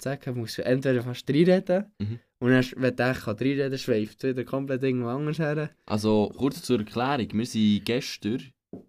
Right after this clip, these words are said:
Speaker 2: haben wir, wir zwei und noch ein guter Kollege von uns, der Lukas, der hat übrigens vorhin eine Frage gestellt. Ähm, wir haben halt zusammen mein Geburtstagsgeschenk vom Trevor. Er hat mir zwei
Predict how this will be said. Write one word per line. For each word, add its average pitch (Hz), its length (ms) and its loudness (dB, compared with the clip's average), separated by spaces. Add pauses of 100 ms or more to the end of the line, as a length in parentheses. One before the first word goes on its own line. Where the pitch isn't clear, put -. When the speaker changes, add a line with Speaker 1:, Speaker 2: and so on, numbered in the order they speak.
(120)
Speaker 2:
haben 92 320 -2
wir, 90 420 -2 (100)
wir 143 260 0
zwei 143 340 -2 (220)
und 87 220 -6
noch 104 200 -2
ein 95 60 -4
guter 107 240 -4
Kollege 110 340 -6
von 113 180 -4
uns, 117 200 -6
der 92 120 -6
Lukas, - 380 -4
der 87 100 -8
hat 87 100 -10
übrigens 95 360 -4
vorhin 87 220 -12
eine - 80 -20
Frage 101 200 -4
gestellt. - 500 -12 (500)
Ähm, 95 500 -4 (460)
wir 104 160 -2
haben 95 300 -2
halt 92 400 -4
zusammen 123 500 -4 (800)
mein 131 160 2
Geburtstagsgeschenk 127 880 -2
vom 98 300 -2
Trevor. 113 420 -2 (360)
Er 214 80 0
hat 208 100 -4
mir 104 120 -2
zwei 120 400 0